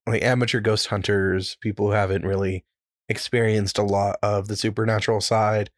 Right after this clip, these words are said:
and the paranormal experience, one of the things that they'll typically say is that they, they want to experience poltergeist.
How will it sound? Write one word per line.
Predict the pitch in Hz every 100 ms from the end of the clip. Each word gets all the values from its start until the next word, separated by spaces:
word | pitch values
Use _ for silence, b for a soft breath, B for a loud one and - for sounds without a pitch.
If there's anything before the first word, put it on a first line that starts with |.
| _ _
and | - 98
the | 98
paranormal | 123 123 120 123 123 123
experience, | 120 - 120 123 123 117 - _ _ _ _ _ _ _ -
one | 123
of | 135
the | 120
things | 117 113 104
that | 104 95 _ -
they'll | 120
typically | 110 165 143 131 127
say | 117 110
is | 101
that | 107 95
they, | 110 104 101
they | 120
want | 117 117 120
to | 110
experience | 95 104 101 92
poltergeist. | - 196 220 101 87 - -